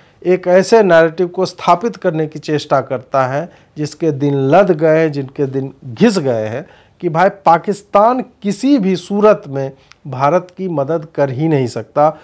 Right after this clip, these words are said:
और उसमें भी तुम आईएसआई की बात कर रहे हो, जिनका हाथ एक्टिव जेनोसाइड्स में, एथनिक क्लेंजिंग में,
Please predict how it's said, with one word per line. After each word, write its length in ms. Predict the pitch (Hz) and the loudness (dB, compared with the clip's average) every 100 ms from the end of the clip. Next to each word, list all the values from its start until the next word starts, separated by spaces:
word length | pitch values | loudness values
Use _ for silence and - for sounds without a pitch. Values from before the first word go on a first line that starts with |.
| _ - | _ -4
और 160 | 151 | -2
उसमें 280 | 147 - 170 | -2 -2 -4
भी 80 | 160 | -4
तुम 220 | 185 180 - - | -6 -8 -8 0
आईएसआई 500 | 139 170 190 196 190 | 2 4 2 0 -2
की 160 | 196 202 | -6 0
बात 260 | 180 185 | 0 0
कर 160 | - 196 | -4 -10
रहे 160 | 185 | -10
हो, 100 | 151 147 _ _ _ _ _ _ 127 | -18 -20 _ _ _ _ _ _ 0
जिनका 500 | 160 185 180 220 185 | 2 2 4 4 4
हाथ 720 | - 170 160 - - - 185 | 4 4 4 2 -8 -8 -2
एक्टिव 600 | 202 - _ 247 202 131 _ _ _ _ _ 160 | -2 -2 _ 2 2 0 _ _ _ _ _ -8
जेनोसाइड्स 920 | 123 185 208 202 196 202 220 160 - | 2 4 4 4 4 4 2 -4 -14
में, 240 | 139 113 - 156 | -12 -12 -10 -6
एथनिक 440 | 185 214 214 208 - | -2 2 2 0 0
क्लेंजिंग 580 | 196 202 202 226 190 | 2 2 2 0 0
में, 160 | 123 | -6